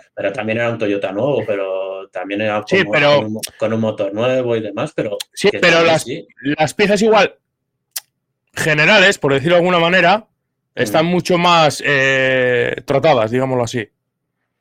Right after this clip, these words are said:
Speaker 1: Yo me da la sensación de que en, no se ha visto tanto, porque al final no ha habido tanta lucha, pero en general todos han tenido problemas, porque el B R X igual menos, porque yo creo que estaba forzando menos. El B R X,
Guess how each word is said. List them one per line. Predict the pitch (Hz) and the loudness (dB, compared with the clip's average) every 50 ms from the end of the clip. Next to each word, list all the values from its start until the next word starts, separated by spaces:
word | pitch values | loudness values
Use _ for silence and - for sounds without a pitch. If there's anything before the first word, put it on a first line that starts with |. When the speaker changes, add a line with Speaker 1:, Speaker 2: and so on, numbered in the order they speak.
| _ _ _ _ _ _ _ _ | _ _ _ _ _ _ _ _
Speaker 1:
Yo | 127 120 135 139 | -6 -2 -2 0
me | 151 151 | 0 0
da | 147 147 | 0 0
la | 147 139 | 0 -2
sensación | 135 135 123 120 127 113 - 127 135 135 | -2 -6 -8 -8 -10 -8 -8 -8 -8 -8
de | 113 | -10
que | 101 - - _ _ | -12 -14 -18 _ _
en, | - 120 110 107 110 110 - _ _ _ _ _ _ _ - | -14 -12 -12 -12 -12 -14 -16 _ _ _ _ _ _ _ -10
no | 120 123 131 | -8 -6 -6
se | - - | -4 -4
ha | 131 120 | -4 -4
visto | 117 117 117 - - 101 | -4 -8 -10 -10 -12 -10
tanto, | 101 101 110 120 123 - 151 151 - _ - | -8 -8 -8 -10 -10 -12 -14 -14 -14 _ -18
porque | 104 98 - - 92 | -18 -18 -16 -16 -18
al | 90 - | -16 -16
final | - 95 92 95 95 98 104 101 101 101 98 95 95 92 92 92 92 92 92 95 | -16 -16 -14 -12 -12 -10 -10 -8 -8 -8 -8 -10 -10 -12 -14 -16 -16 -18 -14 -10
no | 98 101 | -8 -6
ha | 101 | -6
habido | 98 - 104 98 98 98 | -6 -6 -6 -6 -6 -8
tanta | - 95 95 98 - - 95 92 92 | -8 -10 -10 -10 -8 -8 -6 -6 -6
lucha, | 92 98 107 110 - - 147 156 - _ _ _ _ _ _ _ _ | -6 -8 -8 -8 -6 -4 -4 -4 -6 _ _ _ _ _ _ _ _
pero | - 107 98 98 98 | -6 -6 -4 -4 -6
en | 98 98 | -8 -8
general | - 101 98 95 92 107 131 151 151 151 | -6 -6 -6 -6 -4 -4 -4 -4 -4 -4
todos | 151 156 156 156 - | -6 -6 -4 -4 -6
han | 135 123 | -6 -6
tenido | 120 107 104 101 92 - | -6 -8 -8 -8 -10 -10
problemas, | - 95 92 104 123 127 113 92 90 _ _ _ | -10 -8 -6 -6 -6 -6 -8 -10 -14 _ _ _
porque | - 98 92 - - 95 92 92 92 92 92 92 92 90 _ _ _ _ _ _ _ _ _ _ _ _ _ _ _ _ _ _ _ _ _ _ _ _ _ _ _ _ _ - - - - - - _ _ - - - - | -12 -12 -12 -12 -12 -10 -10 -8 -8 -8 -8 -10 -12 -12 _ _ _ _ _ _ _ _ _ _ _ _ _ _ _ _ _ _ _ _ _ _ _ _ _ _ _ _ _ -20 -20 -16 -16 -16 -16 _ _ -20 -20 -16 -6
el | - 131 127 123 127 127 123 | -4 -2 -2 -2 -2 -2 -2
B | 120 143 | 0 0
R | 151 156 185 180 | 0 0 0 -2
X | 175 180 175 170 - | -2 -4 -4 -4 -4
igual | 127 120 147 147 135 120 | -4 -2 -2 -4 -2 -4
menos, | 110 104 101 - - _ _ - _ - | -4 -6 -6 -8 -12 _ _ -20 _ -12
porque | 107 104 - 104 | -12 -10 -8 -6
yo | 101 113 | -6 -4
creo | 117 135 131 | -4 -4 -4
que | 123 | -4
estaba | 117 - 135 123 123 | -6 -6 -8 -10 -10
forzando | - - 104 - - 110 107 101 95 | -10 -12 -12 -8 -8 -8 -8 -8 -10
menos. | 92 95 92 87 87 - - - - | -10 -12 -12 -12 -14 -20 -20 -18 -14
El | - 107 104 | -14 -8 -4
B | 117 131 | -4 -2
R | 139 147 143 139 139 | -2 -2 -4 -4 -4
X, | 143 - 147 147 160 160 - - _ | -6 -8 -8 -8 -8 -8 -12 -20 _